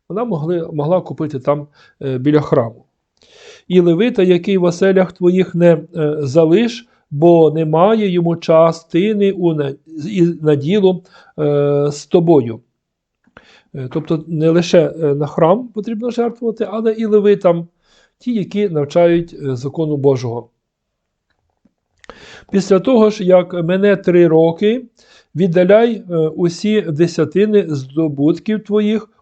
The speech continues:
у той рік і поклади це в оселях твоїх. І нехай прийде левит, бо йому немає частини і наділу з тобою, і прибулець, і сирота, і вдова,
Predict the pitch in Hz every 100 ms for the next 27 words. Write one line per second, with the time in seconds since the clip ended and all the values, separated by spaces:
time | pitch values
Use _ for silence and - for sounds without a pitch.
0 | - 180 175 156 147 202 208 175 - -
1 | 139 139 220 220 202 185 139 135 - 160
2 | 170 165 - 156 117 - _ _ _ 175
3 | 170 175 - 170 151 - 151 135 185 185
4 | 233 226 165 151 165 127 131 202 190 _
5 | _ - 151 151 147 156 190 175 165 165
6 | 160 151 151 156 - 175 135 139 165 156
7 | 147 151 131 131 151 135 123 127 165 151
8 | 165 156 143 120 - 180 170 175 165 165
9 | 131 117 _ _ _ _ _ 190 165 180
10 | 165 143 117